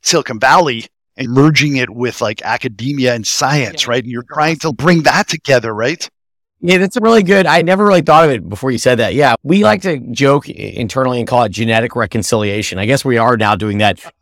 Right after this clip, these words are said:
Speaker 2: some with Silicon Valley and with academia. But ultimately, what we're doing in the process is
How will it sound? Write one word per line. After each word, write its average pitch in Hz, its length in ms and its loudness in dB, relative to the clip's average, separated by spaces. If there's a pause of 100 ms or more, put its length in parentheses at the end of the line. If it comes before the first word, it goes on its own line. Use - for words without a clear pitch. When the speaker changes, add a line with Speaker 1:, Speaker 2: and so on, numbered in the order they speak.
Speaker 2:
some 135 260 2
with 127 100 0
Silicon 120 380 2
Valley 107 440 4 (200)
and 117 100 0
with 107 120 -2
academia. 101 480 0 (460)
But 147 180 0
ultimately, 190 500 2
what 127 180 0
we're 117 120 0
doing 120 180 0
in 107 60 -2
the 98 40 -6
process 117 540 -2
is 104 180 -6